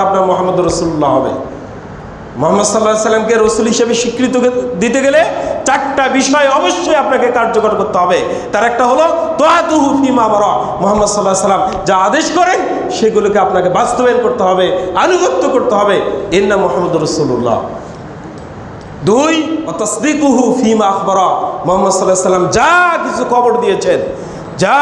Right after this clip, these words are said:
কিছু খবর দিয়েছেন, কোরআনুল কারীম অসংখ্য আয়াত তিনি বলেছেন, সেই একশো চোদ্দটি সূরার কথা বলেছেন, বিভিন্ন নবীদের কাহিনী বর্ণনা করেছেন, সবগুলোকে সত্যায়ন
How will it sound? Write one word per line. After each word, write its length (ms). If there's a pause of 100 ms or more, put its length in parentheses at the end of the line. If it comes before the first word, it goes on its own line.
(340)
কিছু 180 (100)
খবর 220 (120)
দিয়েছেন, 440 (420)
কোরআনুল 440
কারীম 200 (120)
অসংখ্য 540 (140)
আয়াত 240 (100)
তিনি 220
বলেছেন, 380 (960)
সেই 220 (600)
একশো 280 (160)
চোদ্দটি 460 (100)
সূরার 340
কথা 200
বলেছেন, 480 (680)
বিভিন্ন 420 (180)
নবীদের 400
কাহিনী 320
বর্ণনা 380
করেছেন, 380 (580)
সবগুলোকে 580 (140)
সত্যায়ন 420